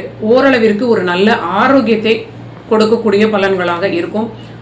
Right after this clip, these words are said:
சுக்கிரன் ராகு சாரத்தில் இருப்பதனால் உணவே மருந்து அப்படின்னு சொல்லக்கூடிய வகையில் நல்ல ஒரு, ஒரு ரெஸ்ட்ரிக்டட் ஃபுட் நீங்க எடுத்துக்கொள்வதன் மூலியமாக நல்ல ஒரு கண்ட்ரோல்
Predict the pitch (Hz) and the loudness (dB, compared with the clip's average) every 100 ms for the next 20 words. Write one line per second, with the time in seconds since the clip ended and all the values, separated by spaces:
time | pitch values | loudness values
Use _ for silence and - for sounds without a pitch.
0 | - 214 202 233 240 196 180 196 233 220 | -8 -6 0 2 4 2 0 2 0 0
1 | 202 208 196 185 202 185 175 175 160 156 | 0 0 -2 -2 -4 -4 -4 -4 -6 -8
2 | - - - 196 208 247 226 185 190 185 | -14 -18 -4 0 4 4 4 0 0 0
3 | 208 180 175 196 202 202 220 226 240 226 | 0 0 0 0 0 0 0 0 0 2
4 | 208 185 190 202 233 196 180 220 269 220 | 2 0 0 2 0 0 0 0 0 0
5 | 202 175 - - - - - 185 180 - | -2 -4 -6 -16 -18 -18 -12 -4 -4 -4
6 | 202 202 - - 285 285 285 277 - - | 0 0 0 -2 -2 2 2 2 0 -4
7 | 247 214 233 208 190 190 233 233 196 196 | -2 2 2 2 0 0 0 2 2 2
8 | 196 202 180 185 175 170 170 180 156 - | 2 2 2 -2 -2 -4 -4 -4 -6 -10
9 | - - - 185 226 269 240 202 180 202 | -18 -16 -4 0 2 2 2 0 -2 -2
10 | 202 208 233 | -2 2 2